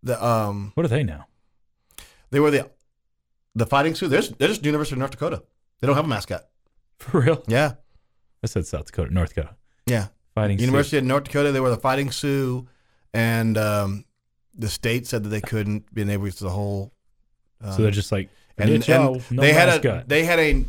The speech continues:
Speaker 1: a, like, a an-, angel investor donor that said, "If you, if you stop doing this, we'll stop giving you money," and, you know.
Speaker 2: Hmm.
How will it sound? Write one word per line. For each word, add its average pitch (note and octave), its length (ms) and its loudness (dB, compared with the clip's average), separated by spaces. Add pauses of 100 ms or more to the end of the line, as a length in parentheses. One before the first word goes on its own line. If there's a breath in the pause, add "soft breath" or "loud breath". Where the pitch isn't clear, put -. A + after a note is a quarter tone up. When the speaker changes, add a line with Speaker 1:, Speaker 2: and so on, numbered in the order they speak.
(120)
Speaker 1:
a, A#2 200 0 (400)
like, A2+ 220 0
a G2+ 160 0 (1120)
an-, C3 340 0
angel C3+ 440 2
investor A#2+ 460 0
donor G#2 460 0
that F#2+ 200 -4
said, F#2+ 400 -2 (360 soft breath)
"If G2 140 -10
you, B2 360 2
if G#2+ 260 -2
you A#2+ 240 4
stop A2+ 400 0
doing A2 300 0
this, G#2 280 -4
we'll G#2 200 -2
stop G#2 300 -4
giving G2+ 240 -4
you G2 100 -2
money," F#2 400 -6 (540)
and, E2 400 -8 (120)
you F2+ 80 -10
know. D#2+ 220 -12 (1700)
Speaker 2:
Hmm. C3 120 4